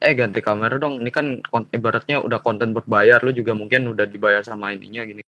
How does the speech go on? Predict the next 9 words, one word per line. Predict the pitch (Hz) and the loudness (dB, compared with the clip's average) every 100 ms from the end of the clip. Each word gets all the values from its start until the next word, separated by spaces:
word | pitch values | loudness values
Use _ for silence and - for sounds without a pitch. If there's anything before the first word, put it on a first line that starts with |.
| - | -20
segala | - 101 95 | -10 -8 -8
macem | 92 - 120 107 | -10 -6 -6 -6
gitu. | - - _ _ _ _ _ _ _ _ _ _ _ _ _ _ - | -14 -20 _ _ _ _ _ _ _ _ _ _ _ _ _ _ 0
Ya | 127 147 | 6 10
udah, | 269 381 254 311 294 | 12 12 12 12 12
mungkin | 262 294 285 | 6 6 8
gue | 208 | 8
akan | - 165 | 6 0
usahakan. | 143 131 123 208 - - 151 165 208 226 208 | -2 6 10 10 8 6 12 12 12 6 -8